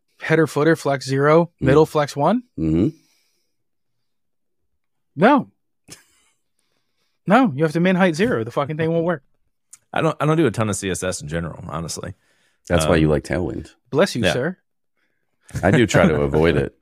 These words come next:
Speaker 2: That's why I like serverless or yaml.
Speaker 1: Cer-, certain things are a little challenging in Tailwind.
Speaker 2: Yeah, for sure.
Speaker 1: Like, like if you're really wrangling. But let me dial it back one more time.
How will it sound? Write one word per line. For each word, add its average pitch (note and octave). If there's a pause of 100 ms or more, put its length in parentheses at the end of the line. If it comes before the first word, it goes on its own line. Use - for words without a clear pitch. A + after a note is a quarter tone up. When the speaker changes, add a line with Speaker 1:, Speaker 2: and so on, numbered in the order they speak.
(140)
Speaker 2:
That's A2
why G2+
I C#2
like C2+
serverless D2
or D2+
yaml. C2+ (760)
Speaker 1:
Cer-, -
certain C4+
things G3
are A#2+
a C3+
little B2
challenging G2+
in G#2
Tailwind. A2 (640)
Speaker 2:
Yeah, C#2
for -
sure. D2 (380)
Speaker 1:
Like, A2+
like A#2
if A#2+
you're B2
really A#2+
wrangling. A#2 (460)
But F4 (580)
let C#4+
me E4+ (320)
dial F3
it D#3+
back D#3+
one D#3+
more F#3+
time. C3